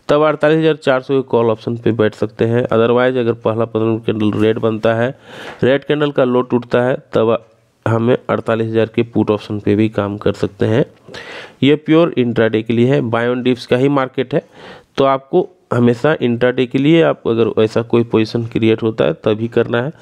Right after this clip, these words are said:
Long position के लिए हमेशा आपको long ही रहना है, क्योंकि इतना bull market में आपको हमेशा call side में ही रहना है, buying side पे ही रहना है, Sell position create करने से avoid करना है।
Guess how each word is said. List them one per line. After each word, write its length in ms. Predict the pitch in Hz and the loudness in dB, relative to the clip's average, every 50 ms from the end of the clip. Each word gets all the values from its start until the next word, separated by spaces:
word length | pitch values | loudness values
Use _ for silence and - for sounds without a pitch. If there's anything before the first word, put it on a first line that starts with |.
| - - - - - - - - - - | -16 -16 -14 -14 -14 -16 -18 -6 0 2
Long 340 | 113 120 135 156 180 185 | 4 4 4 4 2 0
position 380 | 175 - 170 160 160 - 165 165 | 0 2 2 2 2 0 0 0
के 60 | 160 | 0
लिए 140 | 170 170 160 | 2 2 2
हमेशा 440 | 147 143 135 135 131 127 - 151 151 | 2 0 0 0 -2 0 0 0 0
आपको 500 | 147 135 123 120 - - 165 196 262 - _ _ _ _ _ _ _ _ _ _ _ _ _ _ _ _ _ - - _ _ - - - | 0 0 -2 -4 -2 0 2 2 2 0 _ _ _ _ _ _ _ _ _ _ _ _ _ _ _ _ _ -20 -20 _ _ -12 -2 2
long 260 | 120 123 135 151 151 | 2 4 4 4 2
ही 100 | 160 180 | 4 4
रहना 200 | 165 151 139 139 | 4 4 4 2
है, 80 | 139 143 | 0 0
क्योंकि 260 | 143 143 131 - 135 | -2 -4 -2 -2 -2
इतना 200 | 127 123 - 131 123 | -2 0 0 0 0
bull 260 | 117 113 120 127 127 123 | 2 2 2 2 2 2
market 440 | 120 123 120 117 117 - - 123 | 2 2 0 0 -2 -6 -8 -4
में 120 | 143 147 139 | -2 -2 -2
आपको 240 | 123 117 - 127 120 | -2 -2 0 0 0
हमेशा 320 | 117 113 113 113 - 127 123 - | 2 2 0 0 -2 -4 -4 -2
call 240 | - - 123 120 120 | 0 0 2 2 0
side 260 | 120 - 117 110 110 | 0 -2 -2 0 0
में 80 | 113 117 | -2 -2
ही 60 | 113 | 0
रहना 280 | 113 113 113 117 120 | 0 0 0 0 0
है, 120 | 123 143 - - - - - - - - - - | 0 -2 -2 -4 -8 -20 -20 -20 -20 -18 -8 -4
buying 240 | 120 120 117 117 117 | -2 -2 -2 -2 -4
side 260 | 117 120 110 98 - - | -4 -4 -4 -4 -4 -4
पे 60 | 101 | -2
ही 120 | 98 101 | 0 0
रहना 240 | 98 98 95 92 92 | 0 0 -2 -2 -2
है, 60 | 90 - | -4 -6
Sell 280 | - - - 135 135 | -4 0 0 0 0
position 380 | 131 - - 120 113 113 - 123 | 0 0 -2 -2 -2 -2 -4 -6
create 380 | 113 - 110 107 107 127 - - _ _ - - - - _ - | -4 -2 0 2 2 2 2 0 _ _ -20 -20 -20 -20 _ -2
करने 300 | - 117 110 110 107 107 | -2 0 0 0 -4 -2
से 160 | - - 120 | -2 -2 0
avoid 400 | - 110 107 98 104 101 98 95 | 0 0 0 0 0 0 -2 -2
करना 320 | - - - - - - - | -2 -4 -4 -4 -4 -4 -6
है। 120 | - - | -6 -8